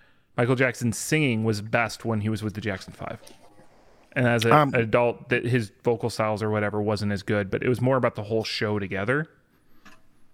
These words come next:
Speaker 1: I don't know.
Speaker 2: Hold on.
Speaker 1: I think
Speaker 2: Pardon
Speaker 1: this is a little
Speaker 2: me.
Speaker 1: bit of the LeBron James, uh,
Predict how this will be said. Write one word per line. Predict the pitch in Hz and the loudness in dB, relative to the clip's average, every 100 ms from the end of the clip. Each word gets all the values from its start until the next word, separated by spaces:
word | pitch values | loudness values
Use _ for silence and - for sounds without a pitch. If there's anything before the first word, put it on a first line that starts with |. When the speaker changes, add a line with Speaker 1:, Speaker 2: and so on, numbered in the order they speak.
| _ _ - _ _ _ _ _ - | _ _ -20 _ _ _ _ _ -8
Speaker 1:
I | - | -6
don't | - - - - - - _ _ _ _ _ | -6 -10 -14 -8 -8 -10 _ _ _ _ _
know. | - - 659 - - - - - - | -18 -12 -4 -2 -2 -4 -8 -18 -6
Speaker 2:
Hold | 123 98 | -4 -2
on. | 95 - _ _ _ _ - - _ _ - _ _ - _ _ _ _ - _ _ - - - - - 156 - - | -4 -8 _ _ _ _ -20 -20 _ _ -20 _ _ -20 _ _ _ _ -20 _ _ -12 -6 4 6 6 4 -2 0
Speaker 1:
I | 135 | 2
think | 135 - | 4 4
Speaker 2:
Pardon | 170 220 - | 6 8 8
Speaker 1:
this | 127 | 8
is | |
a | 131 | 8
little | 143 | 8
Speaker 2:
me. | 131 | 6
Speaker 1:
bit | 123 | 4
of | 117 107 | 4 2
the | 110 110 | 2 2
LeBron | - 113 117 113 113 | 2 2 4 2 2
James, | 110 107 107 107 104 | 2 4 4 4 2
uh, | 107 104 101 98 | 0 0 0 -2